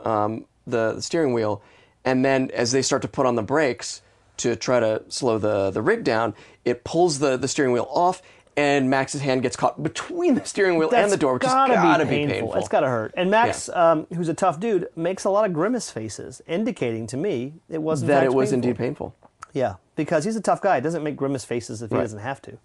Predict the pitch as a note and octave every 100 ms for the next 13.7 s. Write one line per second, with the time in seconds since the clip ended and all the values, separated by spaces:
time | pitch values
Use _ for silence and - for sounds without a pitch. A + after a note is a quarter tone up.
0 | - G#2 G#2+ - - - - - - C#3+
1 | D#3 - - D3 - _ _ _ _ _
2 | E3 E3+ E3+ A#3+ G#3 D3 C#3+ - C#3+ B2
3 | A#2+ - C#3+ C3+ B2 _ - - D#3 E3+
4 | F3+ C3 C#3 C3+ C3+ D3+ C#3+ B2+ A#2+ A#2
5 | A2+ - A2 G#2 - A2+ A2 - A#2+ A2
6 | A#2+ A#2+ - - A2+ A#2+ B2+ C3+ C#3+ C#3+
7 | A2+ - - _ _ _ _ - B2+ G2+
8 | A#2+ A#2+ A#2 B2 B2 A#2+ B2 A2+ A2 A#2+
9 | B2+ A#2+ A#2 A2 A#2 A2 A2 A2 - -
10 | _ _ _ _ _ - A2+ C3 D#3+ D#3
11 | - A#2 G#2+ A2 B2+ F3 F3 C3+ C3+ -
12 | C#3 A#2+ A2+ G#2+ F2+ - _ _ B2+ B2
13 | _ _ _ _ C#3 C3 B2+